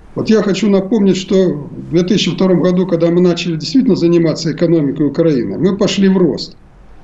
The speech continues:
И очень серьезный рост. Там увеличивались доходы населения и так далее. Что сделали американцы? Они устроили оранжевую революцию. И вот после оранжевой революции уже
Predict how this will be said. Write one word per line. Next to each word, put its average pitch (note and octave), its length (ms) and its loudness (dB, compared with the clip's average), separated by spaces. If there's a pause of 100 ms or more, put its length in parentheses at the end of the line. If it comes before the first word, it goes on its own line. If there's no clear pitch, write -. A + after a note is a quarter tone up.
(160)
И C#3 80 2
очень G#3 320 2
серьезный E3+ 580 0
рост. G#2+ 280 -6
Там G#2 260 -8 (340)
увеличивались D#3 720 2
доходы F#3+ 420 2
населения E3+ 520 0
и - 20 -2
так D3+ 220 -2
далее. G#2+ 320 -2
Что G#3 200 0
сделали D#3 340 2
американцы? B2+ 600 -6 (440)
Они F#3 200 2
устроили G3+ 480 2
оранжевую E3 460 0
революцию. D3 560 -4 (640)
И D3 80 4
вот F#3+ 300 2
после G3 400 2
оранжевой D3+ 480 0
революции E3+ 920 0
уже C#3+ 460 2